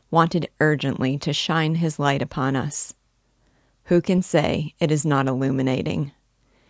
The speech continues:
And who can say of life in America today that the Arrowsmiths aren't few and the Babbitts aren't many? Lewis's fierce moral nature was the source of his greatness,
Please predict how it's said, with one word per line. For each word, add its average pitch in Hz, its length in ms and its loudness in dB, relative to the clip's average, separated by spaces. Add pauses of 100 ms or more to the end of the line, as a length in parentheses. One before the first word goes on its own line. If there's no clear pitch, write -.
(240)
And 165 140 0
who 196 180 2
can 196 220 2
say 143 500 0
of 160 140 -2
life 160 420 0
in 151 80 0
America 151 460 0
today 151 560 -2 (320)
that 170 140 -2
the 160 200 -2
Arrowsmiths 147 800 0 (100)
aren't 156 180 2
few 147 520 -4 (360)
and 160 160 2
the 151 40 2
Babbitts 147 680 0
aren't 147 300 -2
many? - 540 -4 (1040)
Lewis's 180 580 2
fierce 175 460 0
moral 156 400 2
nature 139 580 -2 (300)
was 175 140 0
the 165 120 0
source 147 460 0
of 139 80 -4
his 143 240 -2
greatness, - 760 -2